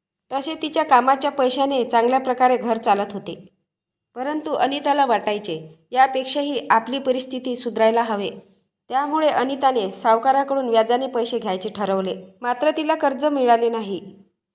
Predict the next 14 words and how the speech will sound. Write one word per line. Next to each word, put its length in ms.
शेवटी 400
तिला 160
आकाश 460
जवळकर 420
हा 160
सावकार 400
मिळाला. 400
अनिता 340
ही 320
एकटी 260
आहे 280
असे 240
पाहून 260
त्याने 260